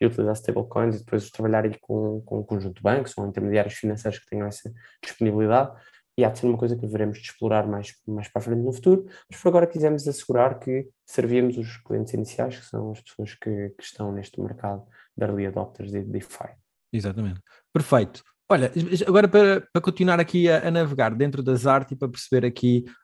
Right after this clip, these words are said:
Speaker 2: algumas questões que são importantes, que têm a ver depois com as variações dos preços. Ou seja, primeiro, então, estas duas perguntas estão interligadas. Como é que vocês, já, já abriste aí um bocadinho o jogo, como é que vocês avaliam o valor dos N F Ts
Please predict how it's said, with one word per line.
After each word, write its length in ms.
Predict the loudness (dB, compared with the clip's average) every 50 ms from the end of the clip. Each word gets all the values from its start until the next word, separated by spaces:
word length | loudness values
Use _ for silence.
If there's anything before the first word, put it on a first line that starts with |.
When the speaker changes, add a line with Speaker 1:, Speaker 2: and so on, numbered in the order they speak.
| _
Speaker 2:
algumas 400 | 2 2 4 4 4 2 2 0 -4
questões 440 | -8 -12 -6 -2 0 2 2 0 -2
que 80 | -4 -4
são 160 | -2 0 2
importantes, 540 | 2 2 0 -4 -2 2 2 2 2 2 -2
que 100 | -6 -4
têm 200 | 0 0 2 2
a 20 |
ver 80 | 2 0
depois 220 | 0 -2 -4 -2
com 100 | -2 -2
as 60 | 0
variações 440 | 0 2 2 2 0 0 -2 -4 -2
dos 200 | -2 -4 -6 -6
preços. 500 | -8 -10 -10 -10 -10 -12 -16 -18 -20 -6 -4
Ou 60 | -2
seja, 440 | 0 2 2 0 0 -2 -6 -12 -14 -16 _ _ _ -20 -20 -20 -20 -20 -20 -20 _ _
primeiro, 540 | 4 6 6 6 6 4 4 2 -2 -6 -10 _ _ _ _ -8
então, 300 | -6 0 2 2 2 4
estas 260 | 4 2 2 2 2 2
duas 140 | 2 2
perguntas 300 | 2 4 2 2 2 0
estão 100 | 0 -2
interligadas. 580 | 0 0 0 -2 -2 -2 -2 -2 -2 -2 -2 -2
Como 140 | 0 2 2
é 40 | 2
que 60 | 2
vocês, 420 | 0 -2 -2 -2 -4 -4 -6 -10 -14 -18 _ _ 0
já, 220 | 2 2 2 0 -4 -8
já 200 | -2 2 4 4
abriste 280 | 4 2 0 -2 0 0
aí 120 | 0 0
um 20 |
bocadinho 300 | 0 0 0 0 2 0
o 40 | 0
jogo, 400 | 0 0 -2 -4 -4 -6 -10 -12 -14 -6 -2
como 160 | 0 2 2
é 60 | 2
que 40 | 2
vocês 300 | 0 0 0 0 0 0
avaliam 380 | 0 2 2 4 4 4 4 4
o 40 | 2
valor 300 | 0 0 0 -2 -2 -4
dos 160 | -4 -4 -2
N 140 | -2 -2 -2
F 120 | -2 -2
Ts 380 | 0 0 0 0 -2 -6 -12